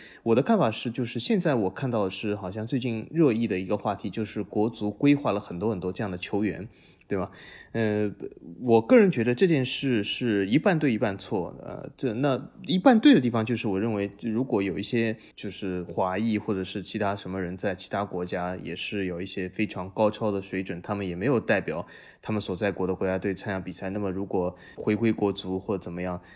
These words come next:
他们完全我觉得这个规划是有道理，那么短时间内提升这个技战力，也给就是说呃，很多就是其他散落在其他国家的这种有对中国文化感兴趣的球员，对吗？也一个，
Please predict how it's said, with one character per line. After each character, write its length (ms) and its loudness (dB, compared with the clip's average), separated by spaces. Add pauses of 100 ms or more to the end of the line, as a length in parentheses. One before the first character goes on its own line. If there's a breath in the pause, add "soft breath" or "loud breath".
(160 loud breath)
他 100 0
们 200 -2
完 200 0
全 220 -4
我 80 -2
觉 100 -8
得 140 -2
这 140 -2
个 60 0
规 200 2
划 180 0
是 220 -6
有 140 -2
道 160 0
理， 80 0
那 80 -6
么 100 -4
短 220 -4
时 120 -14
间 160 0
内 160 0
提 220 -10
升 160 -4
这 80 -2
个 80 0
技 160 -4
战 220 -4
力， 160 -6 (340 loud breath)
也 140 6
给 180 2
就 140 -2
是 60 0
说 500 -2 (140)
呃， 260 2
很 180 -6
多 140 2
就 100 -2
是 180 -4
其 220 -4
他 320 2 (260 loud breath)
散 220 -4
落 100 0
在 120 2
其 120 -6
他 120 2
国 160 -2
家 100 0
的 100 2
这 140 -6
种 320 -4
有 340 -2
对 300 0
中 180 -2
国 120 2
文 80 -4
化 160 -4
感 200 -8
兴 180 0
趣 160 -4
的 60 -2
球 220 -6
员， 140 -6
对 100 -6
吗？ 160 -6
也 60 -6
一 340 -6
个， 300 0